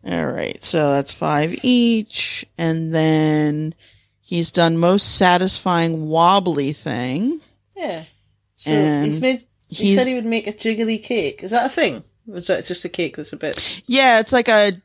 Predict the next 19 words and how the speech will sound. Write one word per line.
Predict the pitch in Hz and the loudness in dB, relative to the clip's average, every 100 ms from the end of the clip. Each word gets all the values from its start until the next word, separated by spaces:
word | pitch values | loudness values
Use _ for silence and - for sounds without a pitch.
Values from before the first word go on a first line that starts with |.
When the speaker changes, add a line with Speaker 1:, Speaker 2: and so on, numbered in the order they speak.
| _ _ _ | _ _ _
Speaker 1:
Japanese | - 214 208 233 214 208 202 190 - _ | 0 2 2 2 0 0 0 -2 -6 _
cheesecake | - - 202 214 - - 240 214 214 _ - | -6 -2 -2 -2 -4 0 2 2 -2 _ -10
Speaker 2:
Oh, | 320 | -4
Speaker 1:
thing, | 226 214 208 208 202 196 | 0 2 2 0 0 -2
Speaker 2:
okay. | 185 | -2
Speaker 1:
and | 170 170 | -2 -2
you | 170 | -4
use, | 160 90 - 180 175 | -6 -8 -6 -4 0
like, | 175 160 | 0 2
whipped | 185 185 - | 0 0 -2
egg | 180 170 | -2 0
whites, | 175 165 - | 2 0 0
and | 175 | -6
it, | 160 - - | -6 -8 -6
it | 180 - | -6 0
does, | 226 220 175 | 2 2 0
they | 165 | -2
jiggle. | 170 190 170 160 175 208 - - - _ - | -2 -4 0 2 0 -2 -14 -20 -20 _ 0
But | 220 220 180 - | 4 6 4 0